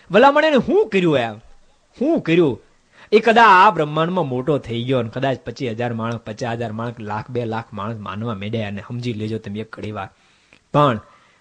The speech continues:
ભગવાન સ્વામિનારાયણની સુધી ન પહોંચ્યો. ઈ રાજી થયું ન કરે કે તેને શું કર્યું? અનંત કરોડો બ્રહ્માંડ ભગવાન પુરુષોત્તમ નારાયણના એક એક રોમમાં ઉડતા ફરે એવડા મોટા ભગવાન,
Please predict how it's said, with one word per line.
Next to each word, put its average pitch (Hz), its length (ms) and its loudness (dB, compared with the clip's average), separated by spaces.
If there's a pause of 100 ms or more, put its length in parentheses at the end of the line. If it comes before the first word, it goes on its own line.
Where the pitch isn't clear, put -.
(120)
ભગવાન 120 360 -2
સ્વામિનારાયણની 120 580 -6
સુધી 113 280 -8
ન 113 200 -4
પહોંચ્યો. 110 480 -6 (1040)
ઈ 202 200 6
રાજી 170 360 6
થયું 185 320 4
ન 160 160 2
કરે 208 260 -2
કે 262 80 -8
તેને 277 160 0
શું 330 260 -4
કર્યું? 156 420 -4 (460)
અનંત 233 400 6
કરોડો 220 300 6
બ્રહ્માંડ 190 560 2
ભગવાન 156 420 0
પુરુષોત્તમ 156 500 -4
નારાયણના 139 400 -4
એક 143 220 -2
એક 139 140 -2
રોમમાં 131 320 -2
ઉડતા 135 340 -4
ફરે 127 180 -6
એવડા 135 240 0
મોટા 123 280 -6
ભગવાન, 117 360 -4